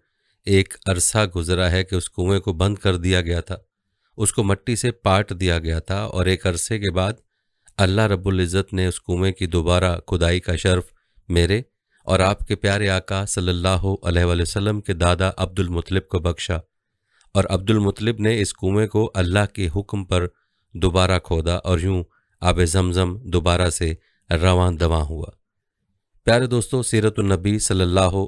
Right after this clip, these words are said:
अलैहि वसल्लम को समझने के लिए ज़रूरी है कि हम नबी करीम सल्लल्लाहु अलैहि वसल्लम के आबा व अजदाद की ज़िंदगियों के बारे में भी कुछ ना कुछ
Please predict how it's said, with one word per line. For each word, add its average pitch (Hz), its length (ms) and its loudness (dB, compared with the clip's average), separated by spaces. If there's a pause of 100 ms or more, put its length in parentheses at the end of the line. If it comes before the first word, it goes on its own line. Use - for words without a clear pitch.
अलैहि 90 380 4
वसल्लम 104 420 -2
को 104 180 0
समझने 90 540 0
के 104 160 -2
लिए 87 260 -2 (380)
ज़रूरी 101 520 2
है 92 140 0
कि - 580 -8
हम 107 200 0
नबी 117 280 0
करीम 120 380 -4
सल्लल्लाहु 101 720 -2
अलैहि 95 180 0
वसल्लम 98 580 -2
के 104 240 -4 (100)
आबा 90 200 4
व 90 140 2
अजदाद 87 380 0
की 104 200 -6
ज़िंदगियों 92 560 -2
के 98 140 -4
बारे 90 260 2
में 90 160 -4
भी 92 160 -6 (420)
कुछ 101 180 0
ना 98 100 2
कुछ - 280 -4